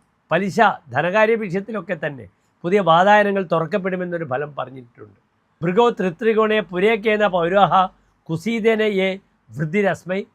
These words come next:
ദദീരൻ." അതിനാൽ പലിശ, ധനകാര്യം മുതലായ വിഷയങ്ങളിൽ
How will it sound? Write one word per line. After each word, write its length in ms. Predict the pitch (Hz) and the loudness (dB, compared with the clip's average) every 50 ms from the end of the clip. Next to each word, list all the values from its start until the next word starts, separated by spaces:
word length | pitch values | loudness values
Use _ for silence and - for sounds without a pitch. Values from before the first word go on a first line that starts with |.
| _ _ 123 | _ _ -10
ദദീരൻ." 640 | 113 143 139 127 139 135 127 120 139 143 120 104 98 _ _ _ _ _ _ _ _ _ _ _ | -10 -8 -8 -6 -6 -6 -4 -4 -4 -4 -4 -8 -14 _ _ _ _ _ _ _ _ _ _ _
അതിനാൽ 380 | - 151 190 208 220 196 156 - - _ _ _ _ _ - | -4 -2 2 4 4 4 4 0 -4 _ _ _ _ _ -2
പലിശ, 320 | 156 180 208 196 - - 240 214 160 - - _ - | 0 0 0 -2 2 2 2 2 2 -2 -10 _ -4
ധനകാര്യം 500 | 127 139 147 160 185 220 226 226 226 220 | -2 0 0 2 4 4 4 4 2 0
മുതലായ 280 | 214 202 208 202 202 196 | -2 0 2 2 2 2
വിഷയങ്ങളിൽ 640 | 185 180 143 - 175 180 165 160 165 160 139 113 | 0 -4 -8 -8 -8 -6 -4 -6 -6 -6 -8 -10